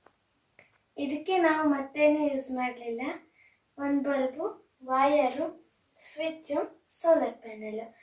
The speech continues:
ಇಷ್ಟೇ ಯೂಸ್ ಮಾಡಿದೀವಿ. ಒಂದ್ ಸಾವಿರ ರೂಪಾಯಿ ಒಳಗೆ ಇಲ್ಲಿ ನಮ್ ರೂಮಿಗೆ ಬೆಳಕು ಬರುತ್ತೆ. ಸೂರ್ಯೋದಯದಿಂದ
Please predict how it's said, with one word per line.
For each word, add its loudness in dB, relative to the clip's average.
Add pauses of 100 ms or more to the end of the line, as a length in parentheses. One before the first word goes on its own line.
(180)
ಇಷ್ಟೇ 0
ಯೂಸ್ 4
ಮಾಡಿದೀವಿ. -6 (120)
ಒಂದ್ 0
ಸಾವಿರ 8
ರೂಪಾಯಿ 0
ಒಳಗೆ 0 (340)
ಇಲ್ಲಿ 0
ನಮ್ 4
ರೂಮಿಗೆ 0
ಬೆಳಕು -2
ಬರುತ್ತೆ. -6 (300)
ಸೂರ್ಯೋದಯದಿಂದ 6